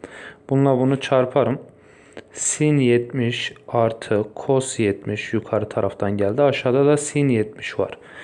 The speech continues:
Peki bir aşağı tarafta da şunun altında gizli bir var. Ters çevirip çarpacağım. Bir bölü cos yetmiş artı sin yetmiş. Şunlar birbirini götürür arkadaşlar. Bir bölü sin yetmiş. Bir bölü sin ne demek?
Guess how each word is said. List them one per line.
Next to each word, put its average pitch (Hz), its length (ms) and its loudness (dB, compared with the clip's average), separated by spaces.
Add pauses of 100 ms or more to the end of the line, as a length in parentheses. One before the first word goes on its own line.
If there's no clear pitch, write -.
(300)
Peki 156 340 2
bir 165 120 4
aşağı 160 340 2
tarafta 156 360 2
da 139 80 6
şunun 151 240 0
altında 151 380 2
gizli 135 380 0
bir 139 120 4
var. 110 240 2
Ters 139 240 0
çevirip 135 360 2
çarpacağım. 123 640 2
Bir 135 220 2
bölü 120 220 4 (160)
cos 131 300 0
yetmiş 120 460 -2
artı 113 500 0
sin 120 400 -2
yetmiş. 101 580 -6 (480)
Şunlar 151 600 2
birbirini 151 360 4
götürür 156 360 4
arkadaşlar. 110 680 2
Bir 151 240 4
bölü 147 200 4
sin 160 340 0
yetmiş. 135 600 2
Bir 151 240 6
bölü 147 220 4
sin 160 280 0
ne 165 140 2
demek? 170 300 2